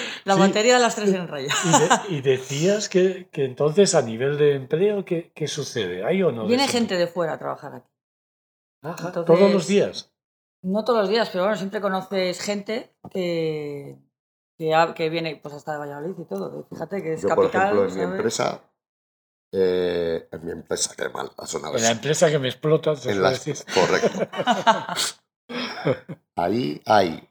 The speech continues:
Speaker 3: más gente de fuera trabajando que del pueblo.
Speaker 2: Que de-, que vienen
Speaker 3: Sí.
Speaker 2: todos los días, porque
Speaker 3: Que vienen
Speaker 2: claro,
Speaker 3: todos los días, de Palencia, Valladolid,
Speaker 1: Sí.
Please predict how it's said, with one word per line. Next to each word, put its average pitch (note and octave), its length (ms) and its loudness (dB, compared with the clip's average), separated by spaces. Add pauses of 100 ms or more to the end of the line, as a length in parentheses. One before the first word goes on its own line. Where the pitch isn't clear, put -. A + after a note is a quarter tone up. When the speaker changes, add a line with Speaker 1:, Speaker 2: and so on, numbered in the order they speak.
(100)
Speaker 3:
más G2 640 0
gente F#2+ 420 0
de F2 100 0
fuera G#2 460 -4 (260)
trabajando F#2 600 -2 (380)
que D#2+ 600 -2
del D2 160 -8
pueblo. E2 240 -6
Speaker 2:
Que B2 120 -6
de-, G#2+ 200 -8 (100)
que A#2+ 120 -2
vienen D#3+ 240 2
Speaker 3:
Sí. D#3 60 -4
Speaker 2:
todos D#3 140 6
los C3+ 140 4
días, C3 220 0
porque C#3+ 160 2
Speaker 3:
Que B2+ 40 2
vienen E3 160 8
Speaker 2:
claro, C3+ 60 4
Speaker 3:
todos A2+ 120 6
los F#2 80 4
días, F2+ 200 4
de F2+ 100 -2
Palencia, G2 920 2
Valladolid, F#2+ 840 -2
Speaker 1:
Sí. D#3 180 -12